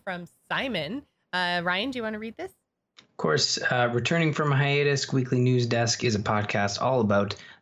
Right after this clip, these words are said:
Speaker 2: the geek news this week. They are back with new
Speaker 1: Yay!
Speaker 2: episodes. Join your two Knucklehead hosts, Andrew and Simon, as they keep you informed on movies, T V, video games, and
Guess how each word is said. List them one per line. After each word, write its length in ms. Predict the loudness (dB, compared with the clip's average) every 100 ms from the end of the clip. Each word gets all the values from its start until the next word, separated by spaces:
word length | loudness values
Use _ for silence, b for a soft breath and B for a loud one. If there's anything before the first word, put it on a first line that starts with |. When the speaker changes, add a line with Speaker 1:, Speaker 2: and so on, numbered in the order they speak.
| -4
Speaker 2:
the 80 | 0
geek 240 | 0 0
news 440 | -2 -2 -4 -8 -12 -4
this 380 | -2 0 0
week. 260 | 0 0 -2
They 180 | 0 2
are 160 | 0
back 480 | 0 0 0 -4 -10 -8
with 120 | -6
new 80 | -2
Speaker 1:
Yay! 80 | 0
Speaker 2:
episodes. 720 | 0 0 0 0 -2 -4 -12 B B B B
Join 220 | 0 2
your 100 | 2
two 200 | 2 0
Knucklehead 680 | 0 -2 0 0 2 2 0
hosts, 420 | 2 2 2 0 -2
Andrew 420 | 0 2 2 2
and 160 | 2 2
Simon, 380 | 0 2 2
as 100 | 2
they 120 | 2 0
keep 240 | -2 0
you 80 | 0
informed 500 | 0 0 2 2 0 B B B
on 280 | -4 0 2
movies, 360 | 2 2 2 0
T 200 | 0 2
V, 180 | 2 2
video 280 | 2 2 2
games, 360 | 2 2 0 0
and 560 | 0 2 2 2 0